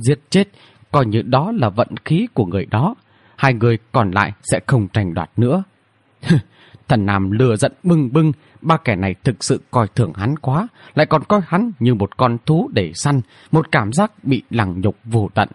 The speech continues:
"Bà tên khốn các ngươi thật là cuồng vọng, mẹ nó chứ, lòng già già của các ngươi nếu không phải mất đi bổn mệnh Long Nguyên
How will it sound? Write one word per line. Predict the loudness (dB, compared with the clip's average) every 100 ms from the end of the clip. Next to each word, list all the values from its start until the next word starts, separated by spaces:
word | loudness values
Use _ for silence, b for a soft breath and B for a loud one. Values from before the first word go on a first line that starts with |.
| _ b b b b b b _ -2
"Bà | 0 0 0
tên | -2
khốn | 2 0 2
các | 0 2
ngươi | 0 0 -2
thật | -2
là | -2
cuồng | 0 2 2 2
vọng, | 0 -2 -8 _ _ -2
mẹ | 0 0 -4
nó | -6
chứ, | 0 0 0 b b -2
lòng | 0 0
già | -2 -2
già | 0 -2
của | -2 -2
các | -2 -2
ngươi | 0 0 -2 B
nếu | 0 2
không | 0 -4
phải | 0 0 0
mất | -2 -2 0
đi | -2 -2
bổn | 0 0 0
mệnh | -2 -2
Long | -2 -2 0
Nguyên | 0